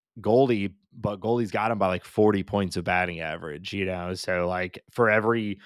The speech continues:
for each one of these guys that would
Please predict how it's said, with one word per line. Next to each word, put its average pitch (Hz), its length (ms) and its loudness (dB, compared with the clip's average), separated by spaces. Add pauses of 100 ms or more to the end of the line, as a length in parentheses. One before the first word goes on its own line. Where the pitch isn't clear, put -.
(160)
for 131 200 2
each 131 240 -2
one 123 180 2
of 110 80 2
these 98 220 -4
guys 95 540 -4
that 87 260 -6 (220)
would 95 460 -6